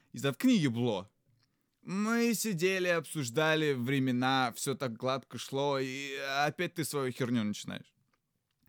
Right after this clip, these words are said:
Вы абсолютно правы. Как хорошо, что вы у меня есть и держите меня в узде. Мне очень с вами повезло. Так вот, значит,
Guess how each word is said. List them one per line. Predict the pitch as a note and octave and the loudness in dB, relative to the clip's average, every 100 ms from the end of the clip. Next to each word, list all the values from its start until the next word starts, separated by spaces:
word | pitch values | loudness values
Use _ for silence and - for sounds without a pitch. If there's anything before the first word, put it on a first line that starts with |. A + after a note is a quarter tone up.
| - _ _ _ _ - | -20 _ _ _ _ -4
Вы | C3 | 0
абсолютно | C3 - C3+ C3 B2+ | 0 0 -2 0 -2
правы. | B2 A2 G2+ - _ _ _ _ _ - | 0 -2 -2 -8 _ _ _ _ _ -4
Как | C3+ - | -4 -2
хорошо, | A#2+ A2+ D3 | -2 0 -2
что | - | -2
вы | A#2+ A#2+ | -2 2
у | |
меня | A2+ G#2+ | 2 2
есть | G#2 B2 C3+ - | 0 -2 -4 -6
и | G2+ F#2+ | -8 -6
держите | G#2 G#2+ G2+ - | -4 -2 -4 -8
меня | F#2+ G2+ G2+ G2 - | -4 0 0 0 -4
в | G2+ | -4
узде. | G#2 G2+ A#2+ C3+ B2 _ _ _ _ _ _ _ _ _ _ _ _ _ _ | -4 -2 0 -2 -2 _ _ _ _ _ _ _ _ _ _ _ _ _ _
Мне | A2+ A#2 | -2 0
очень | A#2+ A#2+ A2+ | 0 -2 -4
с | A#2 | -2
вами | A2+ A2 | -2 -2
повезло. | A#2 A2+ A2 G2+ - _ - | -4 -4 -4 -8 -12 _ -10
Так | C3+ | -4
вот, | C3+ F#2+ _ _ _ _ _ _ _ _ | -4 -4 _ _ _ _ _ _ _ _
значит, | B2+ C3 B2 | -6 -4 -6